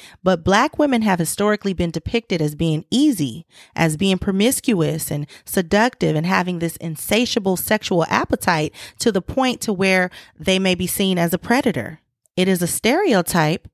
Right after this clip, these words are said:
that comes from slavery. We can even back it up to before slavery. You know, there were Europeans and they were travelers that would go to Africa. And when they saw the African natives, they would see them and they would be half clothed or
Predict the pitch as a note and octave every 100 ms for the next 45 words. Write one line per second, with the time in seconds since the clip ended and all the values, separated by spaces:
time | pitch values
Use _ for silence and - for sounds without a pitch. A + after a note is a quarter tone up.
0 | - F3 - F#3+ F#3 - G#3 - C4+ F#4
1 | E3+ C3 A2+ - _ _ _ - G#3 C#4+
2 | A#3+ G#3 F3+ E3+ G#3 A3+ A3 A3 - A3
3 | A#3 C4+ F4+ - D#3+ C#3 A#2+ B2+ - -
4 | - F3+ F3+ F3 F3 G3 F3+ F#3+ G3 -
5 | C#4 D#4 G3 F#3 D#3+ E3 F3 - B3 D#4+
6 | A#3 E3+ F3 F3 F3 F#3 F3 - G#3+ -
7 | - F3+ D3+ D#3+ - - - F#3+ F#3 F3
8 | - E3 F#3 F#3 A3 A#3 G#3 F#3 F#3 G3
9 | G3 F#3 E3 E3+ C4 G3 E3+ - F3 F3+
10 | - G#3 G3 F3 E3 D#3+ E3+ D#3+ D#3 F3
11 | F3 E3+ - F3 D#3 D#3 D#3+ D3+ D3